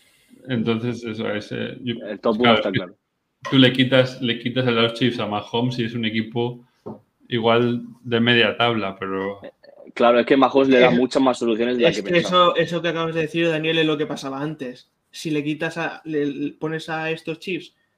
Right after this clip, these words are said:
Speaker 3: con Alex Smith, no va a ganar la división.
Speaker 1: Sí, la división sí, pero luego en
Speaker 3: Mm,
Speaker 1: playoff
Speaker 3: bueno.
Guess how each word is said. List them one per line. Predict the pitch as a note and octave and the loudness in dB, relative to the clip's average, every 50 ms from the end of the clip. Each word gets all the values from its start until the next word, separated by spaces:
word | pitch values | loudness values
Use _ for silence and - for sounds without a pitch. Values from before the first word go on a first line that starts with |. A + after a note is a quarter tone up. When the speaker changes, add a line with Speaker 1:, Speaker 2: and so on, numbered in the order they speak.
| _ _ | _ _
Speaker 3:
con | - C#3 C#3 C3+ C3+ C3+ | -8 -8 -6 -6 -6 -6
Alex | C3+ C#3+ D#3 D#3+ C#3+ D3+ E3 D3 | -6 -6 -6 -6 -6 -8 -10 -10
Smith, | D#3 F3 F#3 F3 F3 G3+ A3+ _ _ _ _ _ _ _ _ _ _ _ _ _ _ _ _ _ _ _ _ _ _ _ _ _ _ - | -8 -8 -8 -8 -10 -12 -14 _ _ _ _ _ _ _ _ _ _ _ _ _ _ _ _ _ _ _ _ _ _ _ _ _ _ -10
no | E3+ E3 D#3+ F3 G#3 | -6 -2 0 2 4
va | G#3+ F#3 | 2 2
a | |
ganar | D3 D3 C#3+ D3 D3 C#3+ | 2 0 -4 -4 -4 -4
la | C#3+ C#3+ C#3 C3+ C3+ C3+ C3+ | -2 -2 -2 -2 -2 -2 -4
división. | C3 C#3 C3+ C#3 C3+ - A3 F#3+ C#3+ D3+ _ _ _ _ _ _ _ _ _ _ _ _ _ - - _ _ _ _ _ _ - - _ - | -4 -4 -4 -4 -4 -4 -4 -4 -6 -12 _ _ _ _ _ _ _ _ _ _ _ _ _ -20 -20 _ _ _ _ _ _ -20 -20 _ -8
Speaker 1:
Sí, | - E3 C#3+ | -2 0 2
la | A#2+ A2+ A2 A2 | 2 2 2 0
división | A2 A2 A2+ A2 - - C3 C3+ B2+ | 0 -2 -2 -4 -2 0 0 0 0
sí, | B2+ - A2+ G#2+ | 0 -2 -6 -6
pero | F#2+ G2 G#2+ G2 G2+ G2+ G2+ G2 | -4 -4 -6 -4 -4 -4 -6 -6
luego | G2+ G2+ G#2+ G#2 G#2 A2 | -6 -4 -4 -2 -2 -2
en | A2 | -4
Speaker 3:
Mm, | G#2+ G#2+ | -4 -2
Speaker 1:
playoff | G#2+ G#2+ G#2 G#2+ G#2+ G#2+ G#2 G#2 G#2 G#2 G#2 G#2 C3+ | -2 0 0 2 0 0 0 -2 -4 -6 -6 -6 -4
Speaker 3:
bueno. | D3 C#3+ C3+ C3 B2 - | -4 -4 -4 -6 -10 -16